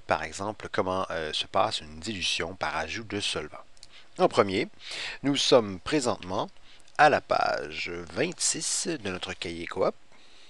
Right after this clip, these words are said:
page vingt-six, et la théorie que nous allons discuter se trouve dans le cahier de données et rapports aux pages trente-quatre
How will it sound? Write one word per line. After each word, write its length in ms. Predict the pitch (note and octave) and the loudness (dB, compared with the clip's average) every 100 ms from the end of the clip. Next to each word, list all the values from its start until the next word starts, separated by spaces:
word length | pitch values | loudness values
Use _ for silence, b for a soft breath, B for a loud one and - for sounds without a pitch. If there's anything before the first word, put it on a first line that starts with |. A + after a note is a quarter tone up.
| B B - | B B -4
page 380 | D3+ - - - | -4 -4 -6 -4
vingt-six, 500 | A2+ - G3 - - - - - - - - - | -2 0 0 0 -2 -12 -18 -18 -18 -18 -14 0
et 80 | B2 | 6
la 100 | A#2+ | 6
théorie 380 | - D3 G#2+ F#2+ | 6 4 4 0
que 80 | |
nous 160 | E2 D#2+ | -4 -6
allons 140 | D#2+ | -6
discuter 420 | D2+ - - - - B B B B | -6 -8 -4 -4 -4 B B B B
se 120 | - E3 | 2 2
trouve 600 | - G#2 G#2 A2+ C#3+ C#3 | 2 0 0 2 4 4
dans 220 | G#2 G2+ | 2 0
le 100 | E2+ | 0
cahier 300 | - A2+ B2 | -2 0 0
de 100 | E2 | -2
données 380 | - A2+ G#2+ - | -4 -4 -4 -2
et 100 | D3+ | 2
rapports 680 | D#3 E2 - D#2 D#2+ A2+ A2+ | 4 2 -2 -2 0 -2 -4
aux 60 | - | -6
pages 340 | D#2+ D2+ - - | -6 -6 -8 -8
trente-quatre 560 | - B2 - F#2+ - | -8 -6 -4 -6 -6